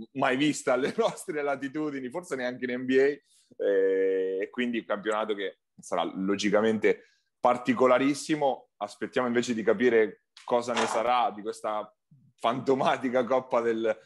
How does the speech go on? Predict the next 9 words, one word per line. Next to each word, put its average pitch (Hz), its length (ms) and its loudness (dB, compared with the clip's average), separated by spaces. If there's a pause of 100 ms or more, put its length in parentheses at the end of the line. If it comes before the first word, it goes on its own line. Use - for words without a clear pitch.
(220)
del 113 180 -4
Centenario, 113 760 2
anche 104 240 -6
in 98 80 -8
quel 98 120 -6
caso 101 360 0
senza 101 640 0
retrocessioni 101 800 -2
e 92 200 -4